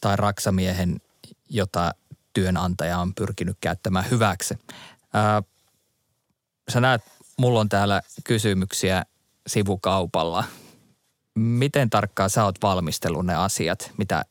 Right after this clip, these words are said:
haluat haastattelussa saada irti?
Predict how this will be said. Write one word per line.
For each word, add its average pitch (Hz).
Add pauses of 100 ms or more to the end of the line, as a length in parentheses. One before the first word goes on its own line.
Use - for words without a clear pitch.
haluat 90
haastattelussa - (400)
saada 76
irti? -